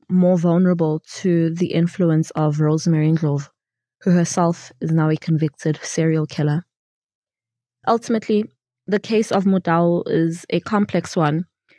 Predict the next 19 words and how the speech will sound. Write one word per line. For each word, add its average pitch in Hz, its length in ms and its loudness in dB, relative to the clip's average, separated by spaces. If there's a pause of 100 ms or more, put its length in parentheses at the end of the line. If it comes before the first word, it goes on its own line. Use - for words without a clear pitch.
(180)
that 196 120 2
raises 208 580 0
a 190 140 0
number 190 340 2
of 185 120 0
important 175 500 -2
questions 165 680 -4 (360)
about 175 300 -2
the 170 120 0
role 165 340 2
of 160 140 -4
the 165 80 -2
South 156 220 -2
African 160 360 -2
Police 156 320 -2
Service 151 500 -4 (180)
in 165 120 0
South 151 220 -4
Africa. 156 480 -4